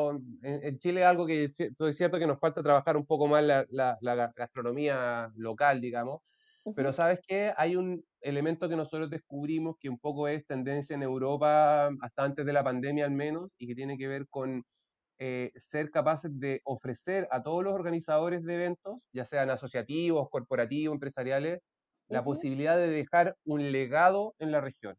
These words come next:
Speaker 1: Entonces nosotros estamos tratando de incentivar un plan legado. ¿Qué significa eso? Eh, nosotros en la región tenemos diferentes iniciativas sociales, culturales, deportivas, artísticas, que son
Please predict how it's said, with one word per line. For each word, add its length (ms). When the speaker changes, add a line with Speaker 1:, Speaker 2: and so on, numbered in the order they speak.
Speaker 1:
Entonces 300
nosotros 300
estamos 260
tratando 320
de 80
incentivar 500
un 180
plan 400
legado. 560
¿Qué 80
significa 520
eso? 420
Eh, 440
nosotros 480
en 80
la 80
región 320
tenemos 300
diferentes 460
iniciativas 720
sociales, 800
culturales, 800
deportivas, 600
artísticas, 720
que 100
son 360